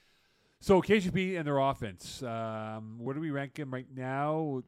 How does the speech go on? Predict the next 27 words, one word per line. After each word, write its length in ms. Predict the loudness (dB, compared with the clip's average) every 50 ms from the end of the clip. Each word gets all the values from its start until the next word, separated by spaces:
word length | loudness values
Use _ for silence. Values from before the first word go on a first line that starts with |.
| _ _ _ _ _ -16 -16 -12 -4
Del 200 | 0 0 0 2
Garber, 380 | 2 0 0 0 0 -2 -4
Garfinkel 680 | -4 -2 -2 -2 -2 -4 -6 -10 -8 -6 -6 -4 -4 -4
are 220 | -4 -4 -4 -4
up 160 | -6 -6 -6
in 160 | -10 -10 -8
the 80 | -10 -10
receiving 400 | -10 -10 -10 -8 -8 -8 -8 -8
categories, 760 | -8 -6 -6 -6 -4 -4 -6 -6 -4 -6 -8 -10 -12 -16 -12 -10
and 340 | -8 -8 -8 -8 -10 -12 -14
it 120 | -10 -6
goes 160 | -4 -4 -4 -2
back 180 | -4 -6 -6 -6
to 80 | -8
my 100 | -10 -10
point 260 | -10 -8 -8 -8 -6 -6
about 240 | -6 -8 -8 -10 -12 -12
rapport. 480 | -12 -12 -10 -8 -8 -6 -4 -4 -4
This 220 | -6 -10 -14 -14 -14
K 180 | -10 -10 -10
G 80 | -8 -8 -10
P 100 | -12 -12
team 180 | -10 -12 -12 -12
has 80 | -12
been 140 | -12 -14 -12
together 240 | -8 -6 -6 -6 -6
for, 340 | -8 -10 -8 -8 -8 -10